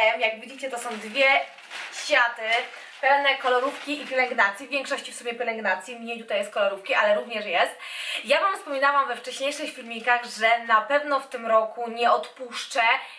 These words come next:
i wstąpię do drogerii D M. Tylko tak naprawdę nie wiedziałam,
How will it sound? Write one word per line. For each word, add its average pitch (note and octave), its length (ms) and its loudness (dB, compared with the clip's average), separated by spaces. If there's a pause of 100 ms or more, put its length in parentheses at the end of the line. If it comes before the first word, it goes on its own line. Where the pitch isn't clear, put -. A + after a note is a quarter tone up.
(140)
i D4+ 180 -2
wstąpię B3 400 0
do A#3 100 -4
drogerii A3 460 2
D A3 100 4 (100)
M. G3 180 2
Tylko A3+ 220 -6
tak A#3+ 140 2
naprawdę C4 420 2
nie D4 140 -6
wiedziałam, C4+ 520 4